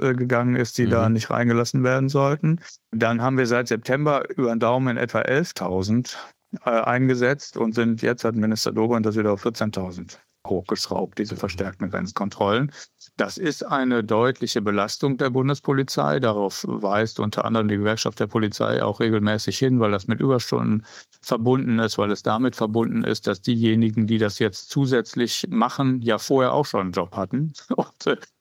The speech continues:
Speaker 1: da auch wichtig, äh, waren an den Stellen, äh, an denen sie gearbeitet hatten, zum Beispiel an unseren Bahnhöfen.
Speaker 2: Mhm.
Speaker 1: Also deswegen ist auch allen klar, dass es sich um temporäre Maßnahmen handelt, die hier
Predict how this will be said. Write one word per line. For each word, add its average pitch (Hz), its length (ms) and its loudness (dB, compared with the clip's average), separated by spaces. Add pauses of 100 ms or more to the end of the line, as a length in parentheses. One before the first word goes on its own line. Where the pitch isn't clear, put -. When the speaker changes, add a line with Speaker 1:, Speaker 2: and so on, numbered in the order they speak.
(180)
Speaker 1:
da 117 220 2
auch 120 280 2
wichtig, 135 500 0
äh, 110 180 2
waren 98 300 0
an 101 140 0
den 101 160 2
Stellen, 104 560 0
äh, 55 260 0
an 98 160 0
denen 104 160 2
sie 104 140 2
gearbeitet 110 640 0
hatten, 117 340 -2
zum - 160 -2
Beispiel - 500 0
an 110 180 0
unseren 104 320 2
Bahnhöfen. 113 680 2 (100)
Speaker 2:
Mhm. 101 300 -4 (100)
Speaker 1:
Also 113 260 0
deswegen 117 600 2
ist - 280 -6
auch - 280 -2
allen 101 320 0
klar, 120 640 2
dass 110 240 -2
es 127 80 0
sich 120 220 -2
um 120 200 0
temporäre 92 680 0
Maßnahmen 92 640 -2
handelt, - 560 -6
die 92 80 -6
hier 98 300 -4